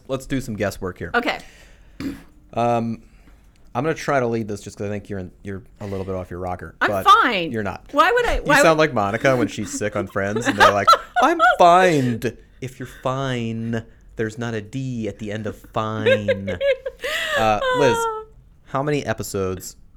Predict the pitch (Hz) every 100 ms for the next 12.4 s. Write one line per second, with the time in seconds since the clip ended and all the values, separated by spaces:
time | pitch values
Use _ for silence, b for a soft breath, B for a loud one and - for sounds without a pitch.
0 | - 101 98 98 - 98 92 87 - -
1 | B B B B B 240 254 254 240 -
2 | - 294 320 330 302 277 254 240 233 208
3 | 196 - 196 156 - - 190 220 202 190
4 | 165 180 160 143 139 - 98 - - 165
5 | 180 190 214 214 196 180 156 170 170 165
6 | 175 160 170 - - 185 - 196 233 233
7 | 226 185 - - 180 180 185 B B B
8 | 185 185 156 160 208 214 - 202 196 165
9 | - - 123 - - - - - b b
10 | b b b b - 180 165 170 - 202
11 | 202 220 202 196 196 190 151 156 165 -
12 | 160 - 165 -